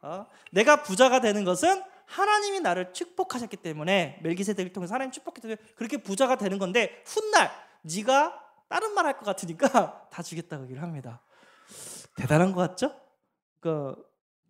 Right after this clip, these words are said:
눈에 있는 지금, 지금 내가 갖고 있는 재물도 다 이렇게 양보하고 하나님의 축복을 믿고 있는 거예요. "내가 이 축복 때문에 부자가 되는 거지, 너희들이 갖고 있던 이 재물을 내가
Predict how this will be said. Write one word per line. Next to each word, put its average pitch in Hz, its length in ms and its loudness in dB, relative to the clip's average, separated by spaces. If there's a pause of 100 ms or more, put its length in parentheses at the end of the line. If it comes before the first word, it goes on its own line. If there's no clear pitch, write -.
(160)
눈에 269 260 2
있는 220 280 -2
지금, 254 280 -2
지금 240 320 -4
내가 240 220 4
갖고 247 260 -6
있는 240 160 -4
재물도 254 840 2 (920)
다 175 380 -2
이렇게 160 560 -10
양보하고 240 880 2 (600)
하나님의 302 920 -2
축복을 226 640 0 (640)
믿고 233 340 -4
있는 165 220 -6
거예요. 117 280 -16 (240)
"내가 226 240 2
이 240 160 -4
축복 - 400 -2
때문에 262 240 0
부자가 196 340 -2
되는 175 200 -4
거지, 294 380 -6 (480)
너희들이 196 460 -2
갖고 202 280 -8
있던 208 180 -4
이 196 100 -6
재물을 202 460 -6
내가 180 260 -4